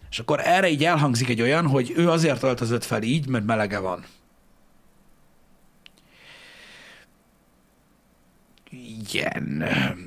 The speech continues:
Én ezt értem. Ennek ellenére fel lehet úgy öltözni,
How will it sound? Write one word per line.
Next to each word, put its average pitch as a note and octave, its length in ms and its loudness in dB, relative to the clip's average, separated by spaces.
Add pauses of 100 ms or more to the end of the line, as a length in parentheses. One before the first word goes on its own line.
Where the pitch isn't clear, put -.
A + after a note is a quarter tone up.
(200)
Én C3 200 0
ezt A#2+ 160 0
értem. F3+ 520 0 (2500)
Ennek D#3 300 2
ellenére B2 720 0 (400)
fel D#3+ 280 2
lehet B2 280 0
úgy A#2+ 140 2
öltözni, B2+ 720 0